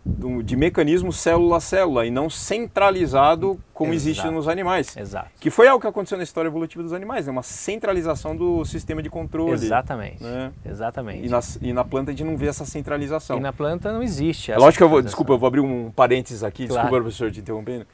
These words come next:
Speaker 1: É, é, é só uma, um apelo mesmo científico a todos, né? A gente tende a ver o mundo com olhos humanos e logo com olhos de animais, né?
Speaker 2: <laughs>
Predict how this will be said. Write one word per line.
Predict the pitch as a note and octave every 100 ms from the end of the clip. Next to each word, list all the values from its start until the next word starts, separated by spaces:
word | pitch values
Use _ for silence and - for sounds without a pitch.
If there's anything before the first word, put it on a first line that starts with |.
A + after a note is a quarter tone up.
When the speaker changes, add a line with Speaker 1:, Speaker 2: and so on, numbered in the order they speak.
| _ - -
Speaker 1:
É, | B2+ A#2+ A#2+ A#2 A2 G2+ F2+ F2+ - - - - - - - _
é, | G#2+ G2+ G2 F#2+ F#2 F#2 F#2 F2 E2+ D#2+ E2 - -
é |
só | C3 A#3
uma, | G4 F4
um | G3+ F#3+ E3 D3 D3+
apelo | C#3+ F#3+ A#3+ D#3
mesmo | E3 B2 G#2+
científico | - D#3 C3+ F#3+ E3+ - A#2+
a |
todos, | - E3+ D#3 F#2+ G2+
né? | B2 A#2+
A | A2+
gente | A#2+ D3 D3+ B2 - -
tende | G#3 F3+
a | D3+
ver | D3
o |
mundo | B2+ C3+ B2 G#2+
com | - A#2+
olhos | A#2+ A#2+ A2
humanos | A#2 B2+ G3 G#3 F#3+
e | G3+
logo | F3 D#3+ E3
com | F3
olhos | E3 D#3+
de | D3
animais, | D#3+ D3+ A#2+ G#2 G2+ - -
né? | C#3+ B2 C#3
Speaker 2:
<laughs> | B2